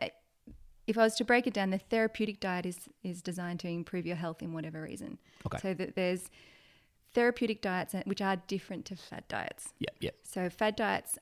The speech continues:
Speaker 1: aren't necessarily going to improve health. Usually they do the opposite. So that you, if you've got diets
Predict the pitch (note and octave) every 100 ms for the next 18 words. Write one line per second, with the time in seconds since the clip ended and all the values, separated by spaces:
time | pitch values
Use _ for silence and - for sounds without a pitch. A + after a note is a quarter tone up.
0 | - F#3 G3 F#3+ - F#3+ F3+ E3 F3+ G3+
1 | G#3+ G3+ F#3 E3+ D#3 E3+ - G#3 G#3 G#3
2 | F3+ E3+ E3 E3+ - F3 - - - _
3 | _ - F#3+ F3+ F3+ F3+ - F#3+ G#3+ -
4 | F#3+ E3+ -